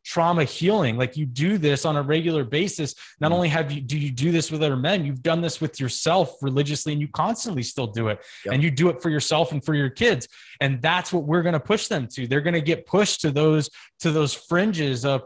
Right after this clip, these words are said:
Speaker 1: "Shit, man, this is my edge. Like, I'm having to question what I've lived by up until this point, who I've lived by up until this point, and what's been done to me and what I've done to myself." And I get to question that, but I also get to grow from it and then reframe it.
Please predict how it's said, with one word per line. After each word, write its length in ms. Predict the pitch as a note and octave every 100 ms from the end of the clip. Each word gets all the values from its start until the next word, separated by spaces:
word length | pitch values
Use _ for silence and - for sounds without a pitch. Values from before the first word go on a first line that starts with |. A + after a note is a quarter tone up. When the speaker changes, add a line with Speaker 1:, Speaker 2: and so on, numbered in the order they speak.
| - _
Speaker 1:
"Shit, 440 | - - F3+ G#3+ C#3+
man, 280 | C#3 C#3 C3
this 200 | E3+ G#3
is 160 | F3+
my 220 | D3 C#3+
edge. 380 | C#3 C#3+ G3+ D3
Like, 140 | C3+ B2+
I'm 180 | C#3 C#3+
having 460 | C3+ D#3 F3 E3
to 80 | C3+
question 640 | - D3+ F#3+ - D#3 C3 A#2 _ -
what 280 | C3 D#3+
I've 240 | E3+ C#3 A#2+
lived 260 | D3 G3+
by 200 | F3+ C3+
up 140 | B2 A#2+
until 220 | C3 C3+
this 140 | B2 -
point, 280 | - B2 A2+
who 200 | F#3+ A#3+
I've 240 | F#3 C3
lived 260 | B2 B2+ A2
by 180 | B2 A#2+
up 180 | B2
until 180 | C3 B2+
this 120 | B2+
point, 260 | - D3 D3
and 100 | C3+
what's 240 | C3+ E3+
been 220 | - E3 C3+
done 240 | C3 F3+
to 120 | -
me 140 | D#3 C#3
and 120 | B2
what 120 | C#3+
I've 160 | D3 C3
done 180 | D3+ D#3
to 60 |
myself." 500 | D3 C3+ - G#3 F3 - - -
And 100 | D3
I 80 | D3
get 180 | F3 F3+
to 100 | D3
question 520 | - D#3+ F#3 - G3
that, 160 | D3+ C3+
but 80 |
I 80 | C#3+
also 300 | C3+ D#3+ D3
get 180 | D3+ D3
to 80 | -
grow 340 | A#2 G#2+ C3 E3
from 260 | - C3+
it 120 | B2+ C#3+
and 140 | C#3
then 140 | C#3 B2
reframe 540 | D3 C3 - C#3 C#3+
it. 200 | A2 G2